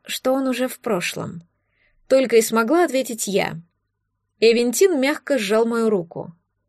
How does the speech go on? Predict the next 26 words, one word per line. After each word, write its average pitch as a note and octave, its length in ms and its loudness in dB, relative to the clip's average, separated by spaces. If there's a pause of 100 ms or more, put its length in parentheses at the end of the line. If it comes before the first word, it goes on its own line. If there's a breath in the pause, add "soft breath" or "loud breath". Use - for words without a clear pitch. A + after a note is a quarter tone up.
(560 soft breath)
«Ты A3+ 140 2
знаешь, B3+ 540 -2
я F3 220 0
хотел G3+ 300 0
купить A#3 340 -4
то G#3+ 120 2
здание G#3 380 2
по - 100 -6
соседству, - 720 -4 (160)
сделать G#3 600 2
там G3+ 360 2 (100)
самую G#3+ 480 2
крупную A#3+ 680 -2
детскую G3+ 460 0
клинику G3 440 0
в G#3 80 -2
регионе». A3+ 680 0 (1080)
«Соседнее F#3+ 560 -2
здание?» A3 540 -4 (180)
переспросила A3 640 0
я. A#3 340 -2 (640)
«Мой A#3+ 180 2
муж C4+ 180 0
хочет C4+ 360 -4
купить C#4+ 420 -2
его F3 300 -4